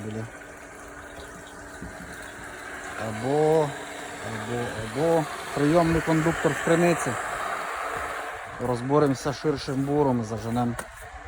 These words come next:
Ось, типа, такого ж заглушки. А в нього вже заборний, заборник з клапаном. Ну, зараз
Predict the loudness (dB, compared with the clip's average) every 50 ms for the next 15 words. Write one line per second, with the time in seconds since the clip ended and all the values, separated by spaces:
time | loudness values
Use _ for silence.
0 | -14 -14 -12 -12 -12 -12 -12 -12 -12 -10 -8 -4 -2 0 2 4 4 4 2 0
1 | -6 -8 -6 -6 -4 -4 -4 -6 0 0 2 2 2 0 -2 -2 -2 -2 -2 0
2 | 0 -2 -2 -2 -2 -2 -2 10 12 12 12 12 8 4 4 4 6 4 4 2
3 | 2 -2 2 4 4 4 4 0 -4 -8 -10 -10 -12 -12 -12 -12 -12 -14 -14 -14
4 | -14 -10 -10 -10 -10 -10 -12 -14 -16 -16 -16 -16 -16 -14 -12 -6 -6 -6 -6 -4
5 | -4 0 0 2 2 2 2 2 2 0 0 -4 -6 -4 -4 -2 0 0 0 0
6 | 0 0 -2 -4 -8 -12 -14 -14 -16 -12 -8 -2 -2 0 2 4 4 4 4 2
7 | 0 -2 -6 -4 0 2 2 2 2 0 -2 -2 -4 -6 -8 -12 -14 -14 -14 -14
8 | -14 -14 -14 -14 -14 -14 -12 -12 -12 -10 -10 -10 -10 -10 -12 -12 -12 -12 -10 -10
9 | -10 -10 -10 -10 -6 -6 -4 0 0 2 2 2 0